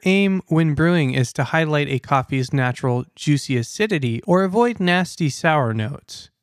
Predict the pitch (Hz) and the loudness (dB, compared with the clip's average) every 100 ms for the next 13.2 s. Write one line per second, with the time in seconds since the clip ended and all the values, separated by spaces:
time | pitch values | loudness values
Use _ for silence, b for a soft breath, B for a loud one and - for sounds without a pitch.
0 | _ 156 156 220 180 135 123 117 120 139 | _ -4 0 2 2 0 0 0 0 -4
1 | - _ 123 113 - 180 160 107 - _ | -10 _ -4 -4 -4 -4 -4 -4 -8 _
2 | _ _ _ _ _ _ _ _ _ _ | _ _ _ _ _ _ _ _ _ _
3 | _ _ _ _ _ _ _ - 131 123 | _ _ _ _ _ _ _ -2 2 2
4 | 147 190 226 - _ 131 117 143 - _ | 2 -2 -6 -12 _ -2 0 -2 -6 _
5 | 139 120 151 160 131 127 110 104 127 131 | 0 2 0 0 2 2 2 -2 -8 -14
6 | - _ _ _ _ _ _ _ _ _ | -18 _ _ _ _ _ _ _ _ _
7 | _ _ _ _ _ 220 - 240 269 285 | _ _ _ _ _ -4 -2 0 0 2
8 | 214 - 170 - 139 139 135 - 147 160 | 0 0 -2 0 0 0 -2 -4 -2 0
9 | 170 - 165 131 120 - 127 - - 147 | -2 0 0 2 0 -2 -4 -6 -4 -2
10 | 147 151 - 147 147 143 139 143 139 123 | 0 0 0 0 2 0 -2 -4 -2 0
11 | 120 131 - 190 - 160 120 110 127 - | 0 -2 0 -2 0 -2 -2 -4 -8 -16
12 | - _ _ _ 147 175 175 226 226 135 | -20 _ _ _ 0 0 0 -2 -2 -2
13 | 131 | -2